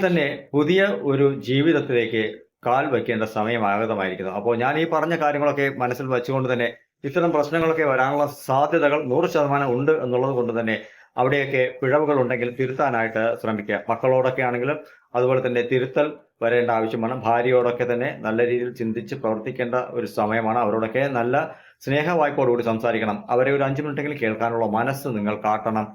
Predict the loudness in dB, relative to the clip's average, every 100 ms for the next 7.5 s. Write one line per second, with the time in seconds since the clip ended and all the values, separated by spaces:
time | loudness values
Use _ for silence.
0 | -18 _ _ _ -4 0 0 2 0 0
1 | 0 4 4 2 -4 -4 -4 0 0 0
2 | 2 2 2 0 0 -2 0 0 0 -2
3 | -2 0 2 2 4 4 2 2 2 0
4 | -2 -8 -18 -6 -2 0 0 -4 -4 0
5 | 0 0 -4 -4 -2 0 0 0 -2 0
6 | 0 -2 -8 _ _ 0 2 4 2 0
7 | -2 -6 -2 -2 0